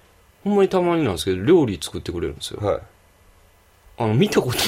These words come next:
Speaker 1: のないような料理なんですよ。<laughs> あの、すっごいオリジナル。
Speaker 2: いや、それは血液型というよりも、<laughs> あの先輩の、その、
Speaker 1: そう、
Speaker 2: ちょっと、
Speaker 1: まあ、す-、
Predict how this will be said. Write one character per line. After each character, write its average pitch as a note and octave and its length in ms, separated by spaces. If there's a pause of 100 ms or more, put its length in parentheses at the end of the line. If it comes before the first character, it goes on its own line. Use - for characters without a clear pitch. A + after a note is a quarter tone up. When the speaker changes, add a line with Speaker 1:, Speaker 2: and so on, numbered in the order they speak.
(140)
Speaker 1:
の C#3+ 60
な C#3 80
い C#3+ 40
よ B2 100
う C#3+ 40
な A#2 120
料 C3 220
理 A#2 80
な - 100
ん - 0
で - 60
す - 160
よ。 - 60 (600)
<laughs> - 560
あ B2+ 100
の、 A2+ 100
す D#3 180
っ D3 100
ご F3+ 120
い - 100
オ A#2+ 40
リ B2 120
ジ G#2 140
ナ G2+ 140
ル。 F#2 80
Speaker 2:
い - 20 (720)
や、 - 100
そ - 160
れ D4+ 100
は - 240
血 - 280
液 C4+ 100
型 A#3+ 380 (460)
と D#3+ 120
い E3+ 320
う - 20
よ C3+ 140
り C#3+ 160
も、 A#2+ 200 (320)
<laughs> - 320
あ F#3 80
の E3 180
先 - 160 (180)
輩 G#2 200
の、 G2+ 60 (240)
そ A2 200
の、 - 0
Speaker 1:
そ F#3+ 160
う、 E3+ 40
Speaker 2:
ち E3 60
ょ D3+ 40
っ - 20
と、 D3 240
Speaker 1:
ま E3+ 140
あ、 C#3 100
す-、 - 480